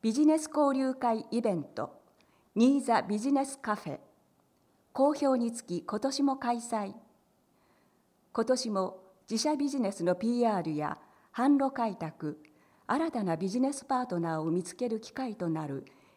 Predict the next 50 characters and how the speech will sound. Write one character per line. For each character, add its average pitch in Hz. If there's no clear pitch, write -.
新 262
座 214
ビ 196
ジ 254
ネ 294
ス -
カ 240
フ -
ェ -
を 233
開 196
催 180
し 175
ま 156
す。 -
市 311
内 294
の 175
事 202
業 262
者 285
同 262
士 208
で 180
の 170
つ 196
な 220
が 240
り 226
を 208
持 196
ち -
た 214
い 156
事 180
業 269
者 180
の 156
皆 170
さ -
ん、 -
ぜ 208
ひ 240
ご 175
参 214
加 220
く 214
だ 208
さ 196
い。 156